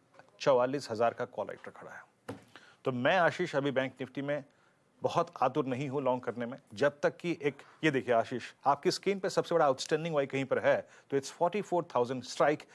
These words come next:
which holding sixty two lakh outstanding वाई। So, कोई भी लॉन्ग का थॉट आएगा चवालीस एक सौ अठहत्तर के ऊपर, till then it's a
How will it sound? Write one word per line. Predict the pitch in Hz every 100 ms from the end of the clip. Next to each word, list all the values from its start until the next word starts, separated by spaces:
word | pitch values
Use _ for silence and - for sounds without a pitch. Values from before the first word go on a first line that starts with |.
| - 131
which | -
holding | 131 143 -
sixty | 160 - 180
two | 156
lakh | 123 - - - 123
outstanding | 117 - 104 95 -
वाई। | - _ _ _ _
So, | 185 202 196
कोई | 180 226
भी | 220
लॉन्ग | 196 185
का | 180
थॉट | - 156 165
आएगा | 123 127 131 143 - _ -
चवालीस | 143 123 147 131
एक | -
सौ | -
अठहत्तर | 151 - 151
के | 151
ऊपर, | 135 151 - _ - _ _ _ _ _
till | 220 202
then | 151 143 - -
it's |
a | 123